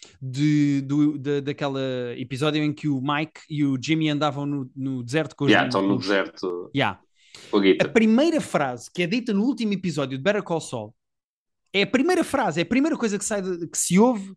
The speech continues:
Speaker 1: a primeira linha de diálogo que sai da boca do Mike. É a descrição perfeita do Jimmy e do, do, e do Sol, que é, eh, "Vai mais devagar, senão vais ficar enjoado, vais ficar mal disposto." Pá,
Speaker 2: Yeah.
Speaker 1: é,
Speaker 2: Olha,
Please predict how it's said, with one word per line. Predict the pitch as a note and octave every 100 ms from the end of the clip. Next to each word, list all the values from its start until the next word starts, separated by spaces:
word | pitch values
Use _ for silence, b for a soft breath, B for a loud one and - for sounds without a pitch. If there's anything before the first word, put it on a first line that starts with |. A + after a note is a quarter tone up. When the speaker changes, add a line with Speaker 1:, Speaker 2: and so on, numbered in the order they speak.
| b b
Speaker 1:
a | D#3+
primeira | E3+ G3+ D4
linha | C4 A3 F#3+
de | C#3+
diálogo | C#3+ F3+ F3+
que |
sai | - E3
da |
boca | D#3+ G3 F#3+
do | D#3+
Mike. | C#3+ A#2 G#2+ - b b -
É | F#3+
a | F#3+
descrição | - - G3+ F3+ - C4
perfeita | - E3 - G3 G3 F#3+ F#3 F3+ _ _ _
do | C3+ C3+ E3+ D3+
Jimmy | B2+ F#3 F#3 F3+ E3+ - -
e | E3
do, | D3 C#3+ C#3+ C#3 C#3 C3
do, | C3 C3+ C#3
e | D#3+
do | D#3
Sol, | D3 - B2 G#2+ -
que | - D#3+ D#3
é, | B2 A2+ b b -
eh, | C#3 C3+
"Vai | C3 E3
mais | F#3
devagar, | D3 E3+ F#3
senão | F3+ - F#3
vais | E3+ E3
ficar | - E3+
enjoado, | E3 C#3+ C3
vais | C3+ C3
ficar | D3
mal | C#3+
disposto." | - - A2+ - _ _ _ _ _ _ _ _ _
Pá, | - A3 - _
Speaker 2:
Yeah. | G#2 G#2+ G#2+
Speaker 1:
é, | G3 F3
Speaker 2:
Olha, | G#2+ A#2